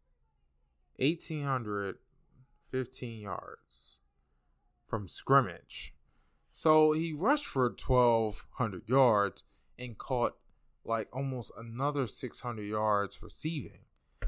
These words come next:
And, and he's six one, two twenty, can do it all. He's one of the best recruits that O U ever had. So this guy, man,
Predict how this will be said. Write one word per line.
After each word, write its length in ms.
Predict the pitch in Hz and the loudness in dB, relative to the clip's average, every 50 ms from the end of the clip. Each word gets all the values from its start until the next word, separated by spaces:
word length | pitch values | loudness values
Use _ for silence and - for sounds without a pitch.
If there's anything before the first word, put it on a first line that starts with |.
| - - - - - - - - | 0 0 -4 -10 -14 -14 -12 -8
And, 240 | 156 170 175 175 - - | -4 -2 -2 -2 -2 -2
and 100 | 151 151 | -2 0
he's 260 | 156 160 160 - - | 0 2 2 4 4
six 300 | - 165 165 - - - | 4 4 2 2 0 0
one, 280 | 143 139 143 135 127 | 2 2 2 0 0
two 200 | 117 - - 135 | 0 2 2 2
twenty, 460 | 120 - - 127 135 139 131 113 107 101 | 4 4 4 4 6 4 2 0 -2 -4
can 240 | - - 107 101 | -6 -6 -8 -8
do 280 | 95 - 123 127 135 123 | -4 -2 -2 0 2 2
it 60 | 92 | 2
all. 420 | 98 110 120 113 98 92 87 85 _ _ _ _ _ _ _ _ | 2 2 2 2 0 0 -2 -4 _ _ _ _ _ _ _ _
He's 240 | _ - 131 127 123 | _ 0 0 2 2
one 160 | 127 123 117 | 0 2 2
of 80 | 113 107 | 2 0
the 80 | 101 | -2
best 380 | 95 90 101 120 127 127 - - | -2 4 6 6 6 6 4 -2
recruits 640 | 110 101 - - - 123 117 110 - - - - _ _ _ _ _ _ _ _ _ _ _ | -6 -8 -4 0 0 0 0 0 -4 -8 -12 -14 _ _ _ _ _ _ _ _ _ _ _
that 340 | - 113 101 95 95 90 - _ _ _ _ - | -4 -2 0 0 0 -2 -4 _ _ _ _ -2
O 180 | 127 123 123 117 | 0 2 2 2
U 260 | 110 107 107 104 98 | 0 0 -2 0 0
ever 260 | 92 85 82 92 87 | 0 0 -2 -4 -10
had. 200 | 87 95 92 - - - | -10 -10 -12 -12 -14 -12
So 560 | - - - 139 120 120 120 120 117 113 107 - | -10 -2 0 2 2 2 2 0 -2 -4 -2 2
this 280 | 170 190 214 202 208 | 4 4 4 4 2
guy, 380 | - - 110 95 90 90 90 92 | -2 0 0 2 2 0 -2 -4
man, 540 | 95 92 95 92 92 90 90 90 87 87 | -6 -8 -6 -4 -4 -2 -2 -2 -4 -4